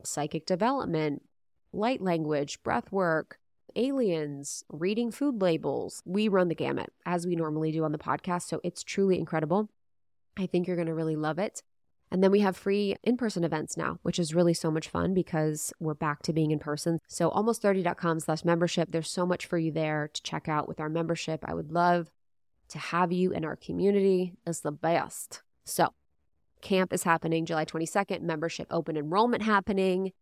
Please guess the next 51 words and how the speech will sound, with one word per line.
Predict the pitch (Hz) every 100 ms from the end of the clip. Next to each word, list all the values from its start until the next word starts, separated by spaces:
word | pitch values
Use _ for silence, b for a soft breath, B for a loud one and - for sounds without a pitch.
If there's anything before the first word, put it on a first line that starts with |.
| _ _ _ _
It's | - 381
gonna | 247 208
be | 180
a | 170
good | 185 175
one. | 180 180 -
I'm | 302
really | 214 185
excited. | 170 180 165 165
I'm | 185
so | 233 190
grateful. | 170 170 - 175 175 175
I | 202
feel | 220 247
so | - 208
lucky | 202 170 160 202 220
that | 170 151 147 _
whenever | 190 208 240
we | 254
do | 226
these | 226 208
camps, | - 208 175
that | - 165
we |
have | 180 175 175
these | 175 170 165
incredible | - 175 160 - - 190 190 175 175 165 160 -
healers | - 190 175 156 156 156
and | - 165
teachers | - 185 - 175
and | 165 160
leaders | 226 190 165
that | 160 156 - _ _ _ _
choose | - 196 196 -
to | 190
join | 165 156 165
us. | 247 269 -
And | 165
I | 165
really | 170 175 185
think | 180 175
it's | 165 -
because | 165 165 156
of | 165 147
the | 160
frequency | - 165 170 170 - 151
and | 165
power | - 156 160 156
of | 156
our | 160
community. | - 156 151 160 247